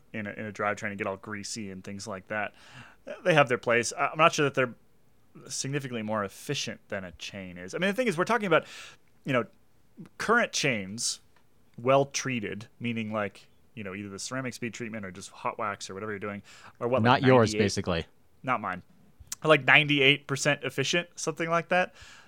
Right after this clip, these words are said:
Speaker 1: So there's not a whole lot of gain to be had here, but when you're talking about something like Olympic track events, they're gonna go after a piece of a percent, right? Because that is super relevant at, in an Olympic track event. You're talking about,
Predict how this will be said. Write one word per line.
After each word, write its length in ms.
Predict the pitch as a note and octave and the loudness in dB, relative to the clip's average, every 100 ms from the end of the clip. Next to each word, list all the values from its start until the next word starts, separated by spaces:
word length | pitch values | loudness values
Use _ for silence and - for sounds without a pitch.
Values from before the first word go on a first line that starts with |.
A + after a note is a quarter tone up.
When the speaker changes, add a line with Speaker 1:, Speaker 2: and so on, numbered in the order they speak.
| _ - - | _ -16 -6
Speaker 1:
So 140 | C#3 | 0
there's 140 | E3 D#3+ | 2 4
not 140 | G#3+ | 6
a 40 | F#3+ | 6
whole 300 | - G3+ G3+ | 6 6 10
lot 200 | D#3+ C#3 | 10 8
of 300 | A2+ G#2 - | 4 -8 -2
gain 400 | C3 C#3 C#3 A#2+ | 0 0 -4 -8
to 120 | A2+ | -10
be 80 | G#2+ | -8
had 360 | D#3+ G3 F3+ | -4 0 0
here, 280 | A#2+ G#2+ G2 - | -2 -6 -6 -4
but 380 | B3+ G#3 B2+ D3 | 0 2 0 -4
when 140 | D3 | -10
you're 100 | D3 | -10
talking 400 | F3 E3 D3 B2+ | -10 -10 -10 -8
about 180 | A#2+ G#2 | -6 -6
something 260 | A#2+ G#2+ | -10 -12
like 220 | G2+ G2 - - - - - _ _ - | -10 -10 -12 -20 -20 -20 -20 _ _ -6
Olympic 360 | G#2+ G#2 G2 | -4 -4 -6
track 260 | - G#3+ - | 0 2 2
events, 500 | A#2 G#2 F#2+ - - - _ _ _ | -2 -4 -4 -6 -8 -14 _ _ _
they're 140 | C#3 F#3+ | 0 2
gonna 220 | A3+ F3 | 4 4
go 260 | D3+ F3+ | 6 8
after 480 | D#3 G3 - A#2 F#2+ - _ _ - | 10 8 2 -2 -2 -8 _ _ -2
a 120 | A2+ | -2
piece 420 | - - C#3+ - | -4 -8 -6 -4
of 100 | A2 | -4
a 60 | G2+ | -4
percent, 420 | - F2+ G2+ E2 - | -6 -8 -8 -10 -8
right? 240 | G#2 G2+ | -4 -4
Because 260 | B2+ A#2 A2+ | -4 -10 -2
that 160 | A#2+ B2+ | 0 2
is 220 | C3 A#2 | 0 -2
super 320 | - C#3 A2+ | -4 -4 -2
relevant 420 | A2+ A#2+ G#2 E2+ | 2 2 2 -4
at, 200 | - F#2+ E2 | -8 -8 -8
in 120 | G#2+ | -10
an 60 | F#2+ | -8
Olympic 320 | F#2 F2+ F2+ | -10 -10 -10
track 260 | G2+ F2+ | -10 -10
event. 180 | F2+ F2 | -12 -16
You're 100 | F2 | -10
talking 320 | G#2 A2+ A2 | -6 -6 -6
about, 280 | G2 G2 F2+ | -6 -4 -4